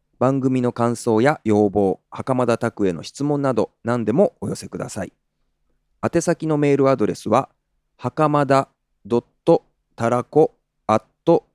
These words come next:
ジーメールドットコムです。ポッドキャストの各プラットフォームの詳細欄などにも記載がありますので、そちらのリンクからでもメールを送っていただけるかと思います。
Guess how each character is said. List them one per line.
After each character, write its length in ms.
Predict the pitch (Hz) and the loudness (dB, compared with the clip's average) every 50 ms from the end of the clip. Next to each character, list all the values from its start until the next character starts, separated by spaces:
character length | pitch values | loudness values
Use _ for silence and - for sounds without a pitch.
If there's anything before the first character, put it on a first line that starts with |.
| _ 104 | _ -12
ジ 280 | 107 113 120 120 113 | -8 -4 -2 -2 0
ー 20 | 110 | 0
メ 140 | 110 110 | 0 -2
ー 100 | 104 101 | -2 0
ル 200 | - 143 170 - _ _ | 2 2 2 2 _ _
ド 120 | - 98 | -6 -6
ッ 60 | 98 - _ - | -6 -6 _ -10
ト 100 | 101 - | -12 -10
コ 140 | - 92 | -8 -10
ム 120 | 85 - - | -10 -10 -14
で 140 | - - - | -18 -18 -18
す。 260 | - - - - _ _ _ _ _ _ _ _ _ _ _ _ _ _ _ | -18 -20 -20 -20 _ _ _ _ _ _ _ _ _ _ _ _ _ _ _
ポ 100 | - 139 | -2 -2
ッ 20 | 139 | 0
ド 120 | 139 185 | 0 0
キ 100 | - 202 | 0 0
ャ 40 | 196 | 0
ス 100 | 185 - | 0 0
ト 120 | - 160 156 | -2 0 0
の 160 | 170 - - | 0 0 0
各 220 | - 185 - - 170 | -2 -2 -2 -2 -4
プ 140 | - 143 | 0 0
ラ 100 | 147 175 | 0 0
ッ 40 | - _ | 0 _
ト 100 | - 175 | -4 -2
フ 180 | 160 175 175 175 | 0 2 2 2
ォ 20 | |
ー 20 | |
ム 120 | 160 156 143 | 2 0 -2
の 100 | 139 135 | -4 -4
詳 220 | 127 - 165 170 170 | -2 0 0 0 0
細 240 | - 185 175 170 | 0 0 0 0
欄 180 | 160 156 147 151 | 0 0 0 -2
な 80 | 151 147 | -2 -2
ど 120 | 147 151 | -2 -2
に 100 | 170 202 | -2 -2
も 120 | 220 175 | -2 -4
記 120 | - - - | -6 -6 -4
載 240 | - 120 110 107 104 | -2 0 0 0 0
が 100 | 101 101 | -2 -2
あ 60 | 101 | -2
り 80 | 101 | -2
ま 120 | 98 101 95 | -4 -4 -6
す 120 | - - | -8 -8
の 100 | 101 104 | -6 -2
で、 160 | 110 170 - - | -2 -2 -2 -2
そ 140 | - - - | -8 -16 -12
ち 140 | - 110 | -6 -4
ら 100 | 107 104 | -2 -2
の 100 | 110 113 | 0 0
リ 120 | 110 110 110 | -2 -2 -4
ン 80 | 107 | -6
ク 80 | - 107 | -8 -6
か 140 | - 113 110 | -4 -2 0
ら 100 | 110 110 | 0 0
で 80 | 147 | 0
も 160 | 185 220 - - | -2 -2 -2 -2
メ 140 | 110 107 101 | -4 -2 -2
ー 20 | |
ル 140 | 101 117 170 | 0 0 0
を 100 | - - - | 0 -2 -6
送 200 | - - - _ | -14 -18 -18 _
っ 20 | |
て 140 | _ - 98 | _ -14 -14
い 40 | - | -14
た 100 | - - | -12 -14
だ 100 | - - | -16 -16
け 100 | - 98 - | -14 -14 -12
る 80 | - | -8
か 100 | - 170 | -6 -6
と 140 | - - 147 | -4 -4 -4
思 180 | 104 98 - - | -4 -6 -8 -10
い 60 | - | -14
ま 140 | - 107 - | -16 -16 -16
す。 200 | - - - | -18 -20 -20